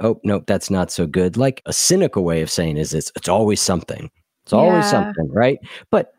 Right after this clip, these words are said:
Speaker 1: yes, it is. There's always something that's not the way you want it to be, but that's life. Like, that's
Speaker 2: Right.
Speaker 1: just the way it is. And so which perspective do we wanna look at? And that, even that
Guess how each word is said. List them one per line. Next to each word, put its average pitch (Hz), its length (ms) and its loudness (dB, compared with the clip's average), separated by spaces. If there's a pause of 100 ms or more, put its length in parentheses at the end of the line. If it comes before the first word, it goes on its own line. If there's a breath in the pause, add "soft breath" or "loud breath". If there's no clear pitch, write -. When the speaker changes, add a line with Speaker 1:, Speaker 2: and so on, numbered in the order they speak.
(200)
Speaker 1:
yes, 220 340 0
it 170 120 2
is. 262 360 0
There's 165 180 2
always 196 320 2
something 123 420 0
that's 101 200 0
not 107 440 0 (240)
the 110 100 0
way 104 180 4
you 98 260 0
want 95 300 0
it - 140 -4
to - 100 -4
be, 123 240 0
but - 180 -6
that's 160 300 -4
life. - 580 -4
Like, 202 240 0
that's 139 200 0
Speaker 2:
Right. - 120 -18
Speaker 1:
just 143 160 -12
the 127 80 0
way 123 160 4
it 117 80 2
is. 147 160 0
And 95 140 -2
so 98 280 0 (360 loud breath)
which 113 600 0
perspective 104 640 -2
do 101 100 0
we 92 100 2
wanna 90 220 2
look - 260 0
at? 85 220 0
And 92 220 0
that, 127 300 2 (220)
even 120 420 0
that 117 320 0